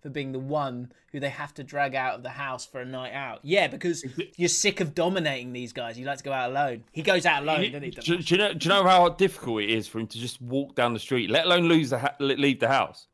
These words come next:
Speaker 1: Mm.
Speaker 2: He's dragging a cock so big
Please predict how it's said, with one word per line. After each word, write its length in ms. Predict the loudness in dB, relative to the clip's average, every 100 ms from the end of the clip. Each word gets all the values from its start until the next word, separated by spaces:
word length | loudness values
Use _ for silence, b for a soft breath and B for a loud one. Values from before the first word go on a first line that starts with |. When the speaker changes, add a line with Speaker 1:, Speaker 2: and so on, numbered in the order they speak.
| _
Speaker 1:
Mm. 120 | -20 -20 _ -10
Speaker 2:
He's 160 | -8
dragging 400 | 0 2 2 2
a 60 | 0
cock 320 | 2 0 -2
so 500 | -6 0 4 4 4
big 400 | 4 2 2